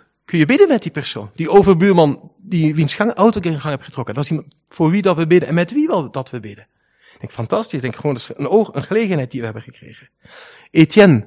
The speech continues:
die hier nu in de kerk komt, is iemand die twee huis-, drie huizen verder woont. Zo hebben we elkaar leren kennen.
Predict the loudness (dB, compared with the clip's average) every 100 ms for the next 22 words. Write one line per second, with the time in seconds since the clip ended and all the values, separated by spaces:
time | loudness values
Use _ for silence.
0 | -8 -6 -4 -2 -2 -2 -2 -4 -4 -6
1 | -6 -12 -12 -16 -10 -8 -6 -4 -2 0
2 | -4 -4 -2 0 -2 -4 -6 -6 -8 -16
3 | -20 _ _ _ _ _ -2 -2 0 -2
4 | -4 -6 -2 -4 -4 -6 -6 -8